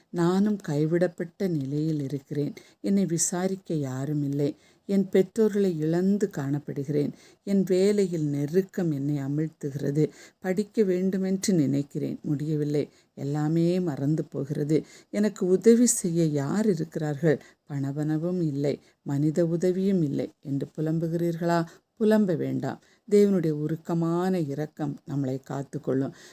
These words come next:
நம்மை உயர்த்தும். நமது வாழ்வில் இல்லை என்று கூறும் காரியம் எதுவாக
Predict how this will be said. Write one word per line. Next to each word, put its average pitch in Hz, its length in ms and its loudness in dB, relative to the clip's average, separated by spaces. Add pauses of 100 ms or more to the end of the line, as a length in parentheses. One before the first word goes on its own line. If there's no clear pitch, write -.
நம்மை 190 300 2
உயர்த்தும். 147 680 -2 (240)
நமது 202 340 2
வாழ்வில் 185 520 2
இல்லை 190 340 6
என்று 214 360 4
கூறும் 156 440 -2
காரியம் 151 480 0
எதுவாக 151 580 0